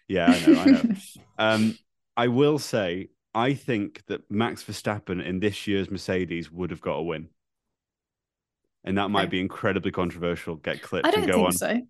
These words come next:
Speaker 1: go on Twitter. But I, I just think he could have got a result out of anything last year. Not a win with every constructor, but I, um, would that have been, no, I don't think he would have won consistently enough to get Mercedes to P one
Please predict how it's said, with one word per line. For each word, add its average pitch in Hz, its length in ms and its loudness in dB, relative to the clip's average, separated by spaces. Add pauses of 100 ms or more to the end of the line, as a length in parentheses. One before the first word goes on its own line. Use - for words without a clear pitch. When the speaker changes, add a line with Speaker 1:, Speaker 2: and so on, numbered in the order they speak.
(200)
Speaker 1:
go 92 140 0
on 92 100 -2
Twitter. 78 380 -6 (440)
But 101 180 2
I, 107 220 0
I 113 100 4
just 110 380 -4
think 101 280 -2
he 98 140 -10
could 98 180 -6
have 92 100 -6
got 90 180 -2
a 85 40 -2
result 90 360 -2
out 71 160 -6
of 87 80 -4
anything 85 380 -6
last 80 260 -10
year. 80 240 -14 (200)
Not 147 200 4
a 139 60 4
win 123 280 2
with 95 140 0
every 87 240 -2
constructor, 76 680 -10 (560)
but 90 240 -2 (1040)
I, 120 100 0
um, 131 520 -2 (260)
would 135 160 -6
that - 80 -4
have 120 120 -6
been, 127 320 -6 (180)
no, 113 220 4
I 107 100 4
don't 147 200 4
think 123 160 -2
he 131 80 -2
would 110 140 -2
have 98 100 -4
won 101 140 -2
consistently 90 520 -8
enough 85 180 -6
to - 80 -18
get - 160 -6
Mercedes 82 460 -6
to - 80 -18
P 82 180 -6
one 80 300 -8